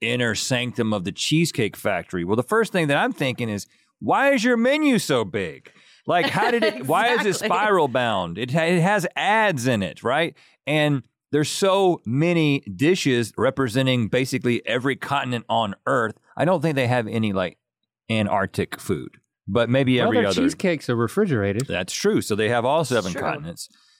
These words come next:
Speaker 1: And then asking the
Speaker 2: <laughs>
Speaker 1: question, "How did it get this big? Why is it this big?" And then, "How do you make all this food?"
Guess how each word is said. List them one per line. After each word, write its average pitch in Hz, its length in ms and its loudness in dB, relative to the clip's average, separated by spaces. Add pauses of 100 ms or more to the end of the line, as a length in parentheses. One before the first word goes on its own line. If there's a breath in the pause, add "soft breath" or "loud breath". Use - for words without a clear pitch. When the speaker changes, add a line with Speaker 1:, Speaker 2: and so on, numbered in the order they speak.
(160)
Speaker 1:
And 131 200 -2
then 165 260 2
asking 247 380 0
the 247 60 -2
Speaker 2:
<laughs> - 60 -6
Speaker 1:
question, 123 400 -2 (140)
"How 151 120 -2
did 196 100 2
it 175 40 2
get 156 220 0
this 127 160 0
big? 113 280 0
Why 131 200 2
is 131 100 0
it 120 80 -4
this 113 160 0
big?" 110 460 0
And 110 220 -2
then, 147 460 0 (500)
"How 143 180 -2
do 220 60 2
you 175 180 2
make 117 380 0
all 123 180 0
this 90 200 -6
food?" 69 300 -16